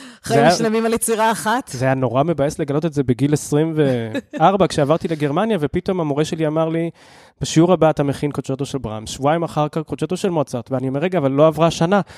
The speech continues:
Speaker 2: ובגיל עשרים וארבע אתה מבין שלא צריכה לעבור שנה. אדוני, יש פה אוסף של יצירות שאתה צריך להכיר,
Speaker 1: לגמרי.
Speaker 2: כדי שתהיה מוזיקאי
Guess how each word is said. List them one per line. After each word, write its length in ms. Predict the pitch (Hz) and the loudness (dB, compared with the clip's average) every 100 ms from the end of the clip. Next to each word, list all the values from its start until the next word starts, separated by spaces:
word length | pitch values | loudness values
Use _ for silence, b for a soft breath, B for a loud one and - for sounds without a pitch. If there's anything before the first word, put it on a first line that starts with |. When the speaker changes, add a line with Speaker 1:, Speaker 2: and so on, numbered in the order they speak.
| B B B _ _ | B B B _ _
Speaker 2:
ובגיל 380 | 165 120 - 311 | -6 -4 -2 -2
עשרים 240 | 170 202 185 | 2 4 4
וארבע 240 | 202 226 | 4 4
אתה 140 | 214 170 | 4 4
מבין 300 | 147 170 180 | 4 4 2
שלא 240 | 165 160 | 2 2
צריכה 260 | - - 285 | 2 0 2
לעבור 280 | 233 240 | 4 4
שנה. 280 | 233 233 269 143 _ _ | 2 0 0 -2 _ _
אדוני, 380 | 135 143 202 151 | -4 0 0 0
יש 200 | 139 160 | -2 -4
פה 180 | - 185 | -2 0
אוסף 280 | 170 175 202 | 2 2 -2
של 200 | - 156 | -2 -2
יצירות 360 | 143 - 135 160 | -2 -4 -6 -6
שאתה 180 | - 131 | -10 -12
צריך 340 | - 131 - | -8 -8 -6
להכיר, 500 | 127 - - 175 247 - - | -6 -4 0 2 2 -4 -14
Speaker 1:
לגמרי. 280 | 156 160 143 | -18 -16 0
Speaker 2:
כדי 580 | 147 127 143 180 247 285 - _ | 0 4 4 6 4 0 -6 _
שתהיה 420 | - 135 - 135 | -10 -8 -2 0
מוזיקאי 600 | 143 127 123 143 135 151 | 0 0 -2 0 0 0